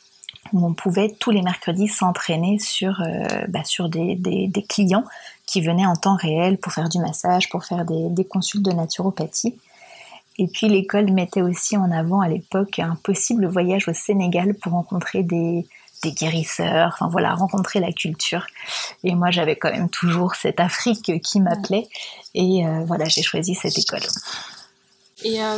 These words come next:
Speaker 2: comment réagit ta famille et ton entourage, euh, par ton nouveau choix ?
Speaker 1: Alors, ça a été assez contrasté. Mon conjoint de l'époque, qui était après devenu mon mari, m'a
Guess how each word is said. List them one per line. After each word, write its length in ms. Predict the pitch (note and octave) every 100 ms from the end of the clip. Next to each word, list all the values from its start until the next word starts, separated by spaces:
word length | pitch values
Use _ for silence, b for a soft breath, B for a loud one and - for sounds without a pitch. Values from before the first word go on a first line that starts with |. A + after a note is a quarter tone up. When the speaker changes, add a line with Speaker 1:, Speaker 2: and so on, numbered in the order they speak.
| G#3
Speaker 2:
comment 480 | B3+ B3+ C4 C4+ C4+
réagit 560 | A#3+ G#3+ G#3+ G#3+ A#3
ta 140 | A3 G3+
famille 500 | G#3+ G#3 A3 A#3 G3+
et 60 |
ton 240 | G3 G3 G3
entourage, 600 | F#3+ - G3 G3+ G#3+ G3
euh, 260 | F3+ F3 E3+ E3+ F3+
par 140 | F#3
ton 120 | G3+
nouveau 300 | F#3+ F#3 F#3
choix ? 260 | F#3+ F#3+ G3+ _ _ _ _ _ - - - B B B B B -
Speaker 1:
Alors, 200 | G#3+ A3+
ça 100 | -
a 20 | A3
été 280 | A3 - - -
assez 300 | C4 C4 D#4 -
contrasté. 920 | A#3+ A3+ G#3 - - A#3+ D4+ D#4+ E4
Mon 200 | C#4 A3
conjoint 460 | A3 B3 B3 B3 B3+
de 80 | A#3+
l'époque, 680 | G#3+ - A#3+ - _ - A#3+ A3+ G#3
qui 120 | -
était 320 | F3 - E3+ F3
après 300 | G3 - G3
devenu 380 | F#3 F3+ F#3+ G3+
mon 100 | F#3+
mari, 400 | F3 F3 G3 G#3+
m'a 200 | F#3+